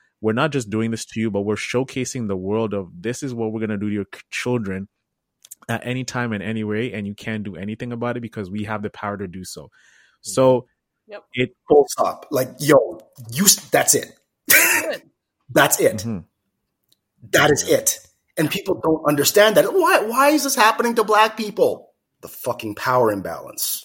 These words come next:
Speaker 1: Exactly.
Speaker 2: And I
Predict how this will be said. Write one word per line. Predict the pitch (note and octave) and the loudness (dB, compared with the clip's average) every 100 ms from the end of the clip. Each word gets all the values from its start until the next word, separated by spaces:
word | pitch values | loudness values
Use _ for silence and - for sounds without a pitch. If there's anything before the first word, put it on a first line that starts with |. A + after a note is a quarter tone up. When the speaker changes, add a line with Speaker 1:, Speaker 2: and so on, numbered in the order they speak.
| - | -14
Speaker 1:
Exactly. | F#2+ E2+ F#2 G2+ - D#2+ D2+ _ _ _ _ _ _ _ _ _ _ _ _ _ _ _ _ _ _ | -14 -10 -8 -8 -10 -18 -18 _ _ _ _ _ _ _ _ _ _ _ _ _ _ _ _ _ _
Speaker 2:
And | D#4+ F4+ | -2 -2
I | D#4+ - | -4 -8